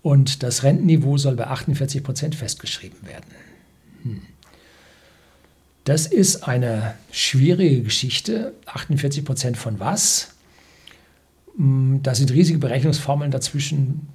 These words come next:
weiß man nicht. Auf jeden Fall stellt sich die große Frage, wer soll das bezahlen?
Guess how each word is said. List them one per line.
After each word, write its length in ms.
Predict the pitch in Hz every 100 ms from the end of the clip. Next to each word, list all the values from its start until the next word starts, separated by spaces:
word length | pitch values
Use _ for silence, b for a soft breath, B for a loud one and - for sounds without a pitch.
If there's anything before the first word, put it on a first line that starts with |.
| _
weiß 400 | 113 - 113 -
man 140 | 160 160
nicht. 360 | 180 - -
Auf 180 | 127 -
jeden 200 | 143 156
Fall 360 | - 131 139 -
stellt 220 | 139 131
sich 100 | -
die 80 | 139
große 280 | 113 127
Frage, 360 | 131 117 123 117
wer 100 | 117
soll 140 | 113
das 140 | 110 95
bezahlen? 500 | - - 185 185